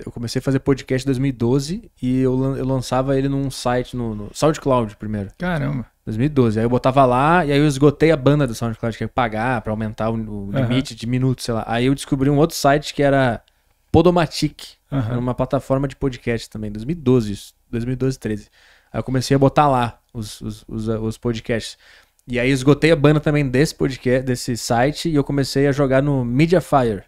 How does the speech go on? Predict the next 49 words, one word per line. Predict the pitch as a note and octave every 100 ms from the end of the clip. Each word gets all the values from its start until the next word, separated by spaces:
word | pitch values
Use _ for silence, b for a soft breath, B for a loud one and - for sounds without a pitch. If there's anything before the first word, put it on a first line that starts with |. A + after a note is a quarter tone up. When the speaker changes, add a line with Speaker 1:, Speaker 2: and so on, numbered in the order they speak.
| _
Speaker 1:
Lembra | - C#3
do | C3+
Mediafire? | A#2+ A2 - D3+ C#3 _ b
Speaker 2:
Uhum. | C#3+ B2+ G#2 A2+
Speaker 1:
For | A2+ A2+
Share, | - B2 C#3 A#2+
desses | G2+ G#2
Speaker 2:
Sim, |
Speaker 1:
negócios? | G#2 A2 C3
Speaker 2:
sim, | D3
sim. | D#3+ E3 -
Speaker 1:
Aí | A#2
eu | B2+
bo-, | C#3+
eu |
jogava | B2+ C3 C3 C3+
lá | A#2+ A2+ D3
o |
podcast, | D#3+ D3+ - B2 B2+ D3 E3+ -
fazia | - C#3 A#2+ D#3
um |
post | E3+ C#3+ D#3 E3 C#3
no | C3+
Podomatic | C#3 C3 C3 B2 - D3 -
falando | - C3+ C#3+
pra | C#3+
galera | C3+ B2 C3
que | C#3+
o |
podcast | - C3 - C3+ -
tava | C3+
no | C#3
Mediafire. | C#3 D3 C#3 A2+ G2 - b b b
Aí | -
os | A2+
caras | - A#2 B2 B2
iam | B2+ B2+
lá | A2+ A2+ B2
e | B2+ B2+ B2+ B2 - _ _
iam | A#2 A#2
escutar, | A#2 - - A2+ A#2 A2+ -
baixavam | B2+ - B2+ B2
no | B2
Mediafire, | A#2+ B2 - B2
botavam | B2 A#2
no | A#2+
celular | - B2+ A#2+ A2
e |
tal. | G#2+ G2+